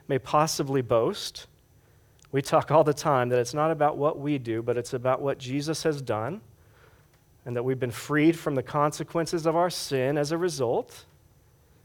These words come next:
But at the very same time, we also see, uh, very clearly here and throughout the New Testament that there's,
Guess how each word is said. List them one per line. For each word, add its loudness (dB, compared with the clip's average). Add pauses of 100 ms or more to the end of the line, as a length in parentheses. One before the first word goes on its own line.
(320)
But 0 (300)
at -12
the -4
very 2
same -2
time, 0
we -4
also -2
see, -4 (300)
uh, -2
very 2
clearly 2
here 2
and -2
throughout 2
the -2
New -2
Testament -6
that -4
there's, -2